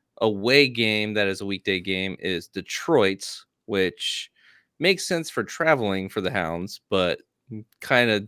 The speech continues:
puts a damper on any away trip plans for Detroit since it is on a Wednesday. Um, and then I think the other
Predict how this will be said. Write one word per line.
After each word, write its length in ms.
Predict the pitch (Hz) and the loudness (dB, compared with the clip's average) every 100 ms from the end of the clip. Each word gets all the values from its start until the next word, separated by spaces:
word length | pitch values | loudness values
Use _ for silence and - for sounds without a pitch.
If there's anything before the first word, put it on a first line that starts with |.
| _ | _
puts 160 | 123 101 | -8 -2
a 40 | |
damper 340 | 104 107 101 107 | 2 2 2 2
on 180 | 98 | 2
any 300 | 101 101 95 | -2 -4 -2
away 320 | 87 95 101 98 | -2 0 0 0
trip 380 | - 101 85 76 _ _ | -2 -4 -4 -8 _ _
plans 380 | - 98 82 87 | -6 -6 -6 -8
for 240 | - 98 | -6 -6
Detroit 540 | 87 87 - 95 87 - _ - _ | -6 -10 -4 0 0 -4 _ -20 _
since 220 | - 98 90 | -16 -10 -4
it 80 | 95 | -2
is 140 | 95 | -2
on 80 | 92 | -2
a 80 | 87 | -4
Wednesday. 640 | 90 87 87 87 85 104 _ _ _ _ 113 | -4 -6 -4 -2 -2 -4 _ _ _ _ 2
Um, 580 | 104 98 95 90 90 90 _ _ _ _ _ _ _ _ - | 4 4 2 -2 -6 -12 _ _ _ _ _ _ _ _ -6
and 180 | 101 101 | -4 2
then 360 | 107 101 98 | 2 2 0
I 100 | 67 | -4
think 200 | - 147 | -8 -10
the 120 | - 78 | -4 0
other 640 | 113 120 117 113 104 | 2 4 4 4 2